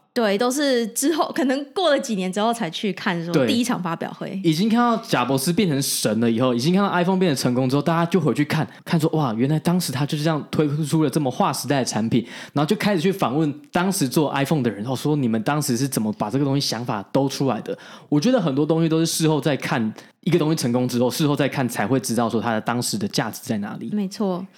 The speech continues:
Speaker 1: 对，所以其实像这个 Solana 的创办人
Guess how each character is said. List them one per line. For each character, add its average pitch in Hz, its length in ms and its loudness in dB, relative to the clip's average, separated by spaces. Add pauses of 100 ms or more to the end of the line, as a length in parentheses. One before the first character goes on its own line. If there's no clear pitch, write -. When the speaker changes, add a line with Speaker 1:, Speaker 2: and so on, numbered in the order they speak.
(280)
Speaker 1:
对， 180 200 -8
所 196 160 -4
以 202 200 0
其 269 220 -4
实 320 140 -2
像 339 280 -2
这 320 120 -4
个 269 120 -2
Solana 247 460 -2
的 202 240 0
创 262 240 -4
办 277 180 0
人 180 380 -2